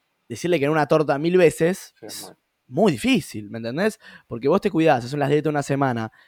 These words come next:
Speaker 1: empezás el lunes, em,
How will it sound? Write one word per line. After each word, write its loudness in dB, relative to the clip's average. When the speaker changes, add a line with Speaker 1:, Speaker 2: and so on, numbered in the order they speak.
Speaker 1:
empezás -4
el 4
lunes, 0
em, -8